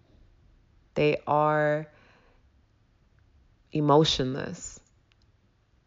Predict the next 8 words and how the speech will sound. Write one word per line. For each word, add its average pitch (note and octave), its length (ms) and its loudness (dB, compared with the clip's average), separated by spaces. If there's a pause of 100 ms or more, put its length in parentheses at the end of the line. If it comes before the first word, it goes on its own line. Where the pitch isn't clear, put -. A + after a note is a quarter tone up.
(540)
The D3+ 100 -6
purple E3 600 -2
truth D#3+ 500 -4
is D3+ 340 4
what D3+ 200 0
it D#3 80 0
is. E3+ 480 -4 (180)
<laughs> D#3+ 220 8